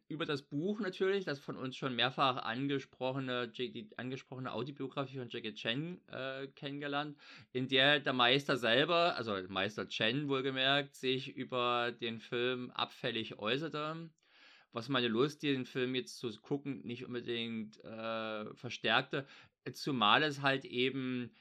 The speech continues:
eine insgesamt sehr Hollywood- oder sehr U-S-lastige Produktion ist, The Protector, und das, und ich war damals in meiner Hoch-Hongkong-Phase, deswegen habe ich natürlich lieber erstmal alles andere geguckt,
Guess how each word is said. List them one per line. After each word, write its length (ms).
eine 140
insgesamt 880
sehr 400
Hollywood- 680
oder 160
sehr 180
U-S-lastige 840
Produktion 760
ist, 340
The 60
Protector, 680
und 140
das, 140
und 100
ich 100
war 60
damals 280
in 120
meiner 260
Hoch-Hongkong-Phase, 1800
deswegen 320
habe 100
ich 60
natürlich 240
lieber 140
erstmal 300
alles 360
andere 380
geguckt, 560